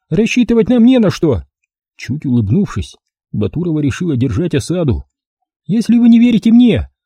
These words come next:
то узнайте об этом у его нотариуса, Сергея Андреевича Свиньёва. Того самого, у которого ты вчера вечером вместе с завещанием спалила квартиру, а его самого хотела удушить угарным газом. Ты про него говоришь?»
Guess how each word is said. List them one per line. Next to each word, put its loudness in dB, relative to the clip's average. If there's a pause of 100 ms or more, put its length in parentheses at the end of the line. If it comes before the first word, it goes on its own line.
(140)
то -2
узнайте 2
об 2
этом 2
у 4
его 2
нотариуса, 0 (240)
Сергея 0
Андреевича 0
Свиньёва. 2 (800)
Того 0
самого, 0 (320)
у -8
которого 0
ты -4
вчера -2
вечером 0
вместе 0
с 0
завещанием -2 (240)
спалила 0
квартиру, 0 (400)
а -4
его 0
самого 0
хотела -2
удушить 0
угарным 2
газом. 0 (440)
Ты -2
про 2
него 2
говоришь?» 0